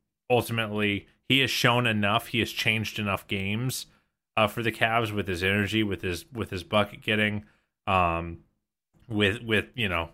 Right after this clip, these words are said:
with his playmaking that, like, if I'm the coaching staff, I'm, I would be calling up the front office and being like, "Hey, I definitely, I'm gonna at least have the option to play this guy, right,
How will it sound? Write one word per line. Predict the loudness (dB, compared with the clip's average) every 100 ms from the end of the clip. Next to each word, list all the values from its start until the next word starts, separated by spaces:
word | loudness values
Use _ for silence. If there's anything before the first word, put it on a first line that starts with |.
| _
with | -2 -2
his | -4
playmaking | -2 2 2 2 0 0 -2 0
that, | -2 0
like, | -2 -2 -6 _ _ -8
if | -8 0
I'm | 2 4 2 2
the | 0
coaching | 2 0 2 2 2
staff, | 4 4 2 2
I'm, | 2 2 -2 -6 2
I | 4
would | 4 0
be | -2
calling | 0 0 2
up | 0 -2 _ -10
the | -4 -2
front | 0 4
office | 4 4 0 -4
and | -2
being | -2 -2
like, | -4 -4 -8 _ _ _
"Hey, | 2 2 4
I | 2 2
definitely, | 2 4 4 4 0 2 2
I'm | 2
gonna | 4 4
at | 4 4
least | 4 4
have | 4
the | 4
option | 6 4 2 -2
to |
play | 2 2 2
this | 0
guy, | 0 0
right, | 0 0 0 -2